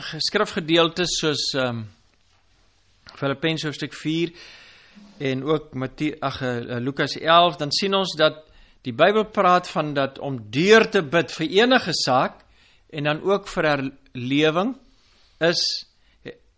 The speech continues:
dit is 'n proses <clears throat> wat begin en moet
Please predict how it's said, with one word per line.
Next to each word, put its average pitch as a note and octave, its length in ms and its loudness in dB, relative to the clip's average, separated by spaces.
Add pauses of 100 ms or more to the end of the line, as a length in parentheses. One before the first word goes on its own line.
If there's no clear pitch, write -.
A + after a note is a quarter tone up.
(340)
dit C#3+ 200 -8
is D#3+ 140 -6
'n E3+ 100 -10
proses - 760 0 (420)
<clears throat> C3 360 -2
wat C#3 160 -2
begin A3 420 2
en D#3+ 140 0
moet C#3+ 160 -6